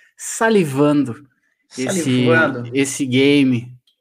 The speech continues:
Speaker 1: porque, cara, tá, tá complicado, velho. Putz, eu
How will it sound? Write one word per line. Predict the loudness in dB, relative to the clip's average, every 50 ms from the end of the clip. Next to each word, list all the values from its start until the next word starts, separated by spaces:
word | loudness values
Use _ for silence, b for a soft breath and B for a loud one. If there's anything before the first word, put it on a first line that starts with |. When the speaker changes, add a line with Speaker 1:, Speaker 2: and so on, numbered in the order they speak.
| _ _ _ _ _ _ _ _ _ _ _ _ _ _ _ _ _ _ _ _ _ _
Speaker 1:
porque, | -4 -4 -4 -4 -4 -6 -4 -2 0 0 0 0 0 0 0 -2 -2 -4 -4
cara, | -2 0 2 2 2 2 0 -2 -4 -8 -10 -10 -4
tá, | -2 0 0 0 0 -2 -4
tá | -6 -8 -10 -10
complicado, | -12 -12 -14 -14 -12 -10 -8 -8 -8 -8 -10 -12 -12
velho. | -12 -12 -12 -14 -16 _
Putz, | -10 -10 -10 -12 -14 -14 -14 -14 -14 -16 -16 -10
eu | -6 -4 -2 0 0 0 0 0 -2